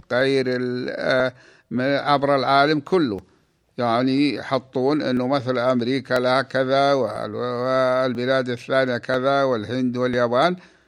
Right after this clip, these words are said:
إذا تكلم الإنسان من هذا الهاتف الموجود على، آه، مقع-، الموجود على المقعد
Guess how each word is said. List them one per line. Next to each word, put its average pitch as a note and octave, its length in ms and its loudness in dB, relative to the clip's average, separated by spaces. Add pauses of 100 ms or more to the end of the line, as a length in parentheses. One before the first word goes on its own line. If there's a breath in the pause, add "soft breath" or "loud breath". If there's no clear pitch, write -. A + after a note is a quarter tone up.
(200 soft breath)
إذا D#3 220 4
تكلم C#3 540 0
الإنسان C3 380 0
من B2+ 160 0
هذا C#3 260 2
الهاتف B2+ 520 0
الموجود C3 800 0 (500 soft breath)
على، C3+ 840 4 (140)
آه، B2 960 2
مقع-، C#3 460 0
الموجود A#2+ 540 -2
على B2+ 220 0
المقعد C#3+ 640 0